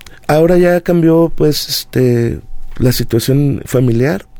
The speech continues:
Ya han pasado los años. Este, mi mamá, mm, hace un par de años, mm, que es, este, pues, falleció su esposo. Entonces, ella, el negocio familiar, pues, hay que ayudarle.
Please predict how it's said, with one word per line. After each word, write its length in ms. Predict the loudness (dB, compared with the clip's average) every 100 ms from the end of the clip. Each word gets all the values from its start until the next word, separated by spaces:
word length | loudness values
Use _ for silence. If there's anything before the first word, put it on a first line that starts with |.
| -14 -6
Ya 100 | -4
han 60 | -2
pasado 340 | -4 -2 -2
los 240 | -2 -2
años. 360 | -2 0 -2 -4
Este, 220 | -10 -6
mi 120 | -4
mamá, 500 | -2 -2 -2 -2 -4 -10 -20 -20 -20 -20 -18 -4
mm, 440 | -2 0 0 -2
hace 280 | -2 -4 -2
un 100 | -4
par 200 | -2 -2 -2
de 280 | 0 0 -2
años, 400 | -2 -2 -4 -10 -20 -20 -20 -20 -20 -20 -16 -2
mm, 240 | -2 0 -4 -6
que 200 | -4 -4
es, 160 | -4 -8
este, 500 | -8 -8 -4 -4 -6 -10 -20 -20 -20 -20 -20 -20 -20 -20 -20 -2
pues, 240 | 0 0 -2
falleció 440 | -2 0 0 0 -2
su 400 | 0 0 0 -2
esposo. 580 | -4 -4 -4 -4 -8 -10
Entonces, 540 | -4 -2 -2 -4 -6 -4
ella, 440 | -2 0 0 -2 -6 -18 -20 -20 -20 -20 -20 -10
el 320 | -2 0 2 2
negocio 480 | 2 2 2 0
familiar, 500 | 0 0 0 0 -2
pues, 240 | -2 -2 -2
hay 100 | -2
que 100 | 0
ayudarle. 600 | 0 2 0 -2 -8 -10